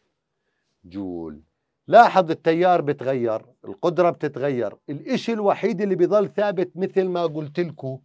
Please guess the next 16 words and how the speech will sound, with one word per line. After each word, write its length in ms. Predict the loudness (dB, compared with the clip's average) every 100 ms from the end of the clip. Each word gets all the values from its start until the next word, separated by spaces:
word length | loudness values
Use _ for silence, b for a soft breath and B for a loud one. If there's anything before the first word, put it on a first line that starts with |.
| _ _ _ _ _ _ _
هي 280 | -2 2 2
المقاومة. 960 | 0 -8 -8 2 4 4 0 -6 -10 _ _ _ _ _ _
هاي 360 | 4 8 8
هي 220 | 8 4 2
الصفة 360 | 2 -2 0
الوحيدة 460 | 0 0 0 -2 -2
اللي 120 | -4
بتضل 420 | -4 -2 -2 -2
الفرن 640 | -6 -4 0 2 2 0 -10 _ _ _ _ _ _ _ _ _ _ _ _ _ _ _ _ _ _ _ _ 2
ثابتة. 1300 | 6 8 6 2 -2 -2 -2 -2 -4 -4 -4 -6 -8 -12 B B B 2
طيب، 240 | 2 2 _ -10
نيجي 320 | -8 -2 0
على 100 | 0
السؤال 480 | -2 -6 -2 0 0
اللي 200 | 0 2
بعده. 360 | 2 0 -6